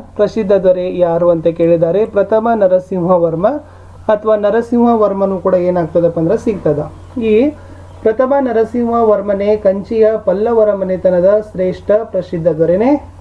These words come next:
ಆಗಿದ್ದಾನ. ಪ್ರಶ್ನೆ ಎಂಟು, ಇಮ್ಮಡಿ ಪುಲಿಕೇಸಿಯನ್ನ ಸೋಲಿಸಿದ ಪಲ್ಲವರ ರಾಜ ಯಾರು ಅಂತ ಕೇಳಿದ್ದಾರೆ. So ಪ್ರಥಮ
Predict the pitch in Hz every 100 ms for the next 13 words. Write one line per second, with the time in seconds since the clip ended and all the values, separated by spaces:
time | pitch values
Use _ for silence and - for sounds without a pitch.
0 | - 208 170 147 139 - - - - -
1 | - - - - - - - - 185 -
2 | 220 254 247 247 254 240 - - - -
3 | 247 262 262 277 254 214 233 220 226 220
4 | 214 233 233 220 208 208 208 214 220 208
5 | 190 208 202 196 190 185 170 196 175 175
6 | 175 196 196 180 180 175 175 175 175 180
7 | 220 226 - - 180 190 196 220